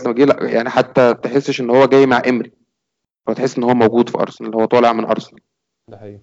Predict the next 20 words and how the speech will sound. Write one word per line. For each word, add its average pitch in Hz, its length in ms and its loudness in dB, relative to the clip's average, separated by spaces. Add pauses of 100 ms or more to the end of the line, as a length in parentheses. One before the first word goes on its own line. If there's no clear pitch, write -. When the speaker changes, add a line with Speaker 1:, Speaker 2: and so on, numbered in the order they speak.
(840)
Speaker 1:
فلا 117 520 4
ياخد 165 200 -2
فرصة 135 260 -2
ويلوك، 147 360 2
لا 143 140 -2
ياخد 143 300 -4
فرصة، 117 260 -4
يعني، 113 140 -2
بما 113 240 0
إننا 143 240 2
خلاص 147 300 0
هو 143 60 4
الموضوع 131 400 2
بقى 135 280 0
إن 113 120 -2
هي 139 200 4
دي 147 100 0
اللعيبة 143 260 4
اللي 123 140 0
عندي، 123 300 -2